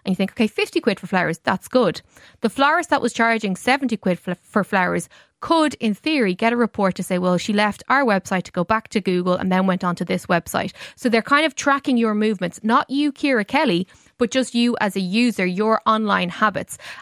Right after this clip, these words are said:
And that is very useful information to businesses. However, we, the consumer, are not reading these cookies. And then we're giving out when we're getting personalised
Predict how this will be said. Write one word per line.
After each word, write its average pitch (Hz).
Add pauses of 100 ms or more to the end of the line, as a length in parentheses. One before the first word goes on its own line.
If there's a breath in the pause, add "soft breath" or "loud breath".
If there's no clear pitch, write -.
And 247
that 302
is 262
very 214
useful 202
information 185
to 190
businesses. - (340 loud breath)
However, 233 (380 soft breath)
we, 254
the 262
consumer, 226
are 196
not 196
reading 190
these 180
cookies. 175
And 214
then 226
we're 233
giving 262
out 196
when 185
we're 180
getting 175
personalised 196